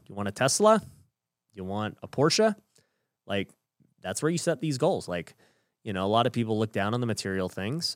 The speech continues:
Um, I used to be one of those people, but they're good. They're good things to strive for. They're fun. And, um, they're very important. So that's what you would put in the lifestyle section. Next one would be T, which stands for team.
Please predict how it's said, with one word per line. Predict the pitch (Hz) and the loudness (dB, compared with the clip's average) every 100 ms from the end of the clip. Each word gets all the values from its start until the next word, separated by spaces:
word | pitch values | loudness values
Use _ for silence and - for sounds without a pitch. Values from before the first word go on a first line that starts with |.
| 262 | -6
Um, | 95 90 | -6 -4
I | 95 | -2
used | 110 - | -2 -4
to | 95 | -4
be | 95 | -4
one | 104 | -2
of | |
those | 101 | -4
people, | - 127 180 | -4 -4 -2
but | 120 117 - _ _ _ _ - - | 2 2 0 _ _ _ _ -20 0
they're | 139 | 4
good. | 139 254 - | 6 6 2
They're | 95 123 | -2 2
good | 127 160 | 4 4
things | 185 - | 2 0
to | 151 | -2
strive | - 139 202 | 2 2 0
for. | 110 85 | -2 -4
They're | 82 | -2
fun. | 120 160 147 - _ _ _ _ _ | 2 4 2 -4 _ _ _ _ _
And, | 101 104 101 | -6 -4 0
um, | 101 95 87 - _ _ | 0 0 -6 -12 _ _
they're | - 110 | -4 -2
very | 101 117 147 | 0 0 0
important. | 139 143 160 92 - | 0 -2 -2 -4 -12
So | - 120 107 98 _ _ _ _ _ _ _ _ - | -4 -2 0 -2 _ _ _ _ _ _ _ _ -4
that's | 117 131 | -2 0
what | 131 | 0
you | 120 | -2
would | 110 | -2
put | 117 110 - | -4 -4 -6
in | 107 104 | -8 -6
the | 101 | -4
lifestyle | 92 95 - 113 110 | -4 -4 -2 0 0
section. | 131 131 - 202 - - - - - _ _ _ - | 0 -2 0 -2 -4 -14 -20 -20 -20 _ _ _ -6
Next | 113 120 - | -4 -2 0
one | 127 120 | 0 0
would | 104 | 0
be | 107 98 | -2 -2
T, | - 170 233 - _ _ _ _ - | 2 4 2 -2 _ _ _ _ -8
which | 190 - | -4 -4
stands | 107 95 90 | -4 -4 -6
for | - 73 | -6 -6
team. | - 143 170 196 | -4 -2 0 -2